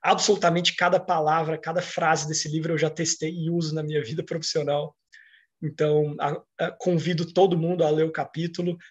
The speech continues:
e se conectar comigo em tudo, em Instagram, LinkedIn, e-mail.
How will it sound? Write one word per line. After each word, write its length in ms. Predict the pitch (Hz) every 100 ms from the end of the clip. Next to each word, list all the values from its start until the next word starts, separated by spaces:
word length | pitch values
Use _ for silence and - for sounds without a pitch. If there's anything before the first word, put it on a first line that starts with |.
| _ -
e 80 | 160
se 180 | -
conectar 580 | 185 180 185 - _ 185
comigo 340 | 180 175 180 226
em 60 |
tudo, 320 | 220 208 165
em 180 | 131 143
Instagram, 640 | 131 - 127 123 135 151
LinkedIn, 840 | 131 131 151 - 143 123 123 143 135
e-mail. 840 | 147 131 127 127 143 139 127 127